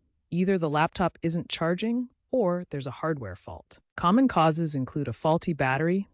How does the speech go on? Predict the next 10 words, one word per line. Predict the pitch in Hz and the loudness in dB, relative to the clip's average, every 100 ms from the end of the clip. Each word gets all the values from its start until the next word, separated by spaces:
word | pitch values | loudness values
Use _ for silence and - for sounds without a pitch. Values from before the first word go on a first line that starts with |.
| _ | _
especially | - - 143 151 139 | -8 -4 -2 -2 -4
if | - | -6
it's | - | -8
swollen | - 143 139 127 | -4 -4 -2 -4
or | 110 | -6
old, | 123 131 151 - _ _ _ | -6 -6 -6 -10 _ _ _
a | 135 | -6
damaged | 139 143 131 - | -2 0 0 -4
charging | - 175 165 139 | 0 2 2 0
port, | 117 104 110 | -4 -8 -10